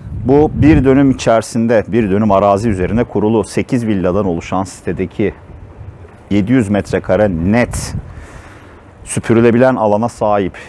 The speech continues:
mülkümüzün fiyatı iki milyon altı yüz yirmi beş bin euro. Şimdi sesleri duyuyorum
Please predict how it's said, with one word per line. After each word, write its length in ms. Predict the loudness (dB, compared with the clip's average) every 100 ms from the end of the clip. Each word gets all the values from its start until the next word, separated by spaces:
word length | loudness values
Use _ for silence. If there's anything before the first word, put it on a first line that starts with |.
| -20 -20 -20 -20 -10
mülkümüzün 800 | -2 0 0 0 0 0 0 -2 -2 -18 -20 -20 -20 -20 -20 -20 -20 -2
fiyatı 480 | 2 2 2 0 0 -10 -10
iki 240 | -8 -2 0
milyon 400 | 2 0 0 0
altı 340 | 2 2 0 -4
yüz 180 | -2
yirmi 260 | -2 0 2
beş 240 | 0 -2
bin 180 | -4 -4 -4 -2
euro. 380 | 2 4 2 -2 -10 -18 -20 -20 -20 -18 -18 -18 -20 -20 -20 -20 -20 -20 -20 -20 -20 -20 -20 -20 -20 -14
Şimdi 260 | -4 -2 0
sesleri 540 | 2 0 2 2 4
duyuyorum 440 | 2 4 4 2